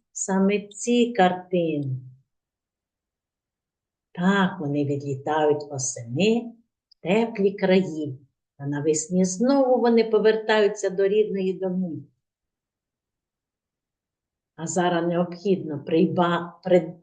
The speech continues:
прибрати, вибачте, зайві малюнки, залишити тільки перелітніх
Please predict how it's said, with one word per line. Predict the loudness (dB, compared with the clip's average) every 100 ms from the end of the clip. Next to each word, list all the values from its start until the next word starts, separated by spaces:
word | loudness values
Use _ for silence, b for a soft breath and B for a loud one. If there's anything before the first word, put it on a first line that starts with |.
| _ _ _
прибрати, | 2 4 6 4 4 0 -6 -2
вибачте, | -2 -2 -8 -10 -10 -20 _ _ _ _ _ _ _
зайві | -8 0 4 4 2 -2
малюнки, | -6 -6 -6 -6 0 2 2 2 -2 -2 -14 -14
залишити | -6 -6 -6 -12 -10 -4 2 2 4 0 0 -14
тільки | 0 4 6 4 -2 -2 0 0 -8 -20 _
перелітніх | -10 -8 -8 -12 -4 -2 -2 -6 -6 -6